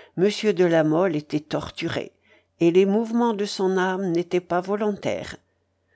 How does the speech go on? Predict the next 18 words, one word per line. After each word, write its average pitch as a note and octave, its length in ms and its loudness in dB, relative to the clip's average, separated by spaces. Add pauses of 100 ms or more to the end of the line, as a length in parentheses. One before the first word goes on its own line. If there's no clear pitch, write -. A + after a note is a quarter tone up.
(320)
Julien E3 560 0
craignit E3 560 2
d'être D#3 320 -8
battu. C#3+ 480 -6 (1160)
Dans A3+ 140 0
les A#3+ 220 2
intervalles G#3+ 500 0
lucides, A3 640 -4 (320)
et E3 80 2
lorsque G3+ 340 0
le D#3+ 160 -2
marquis F#3 460 -4
commençait E3 600 -2
à C3+ 60 -6
s'accoutumer D#3 720 -4
à C#3+ 80 -4
son D#3 220 -8
malheur, A3 560 -2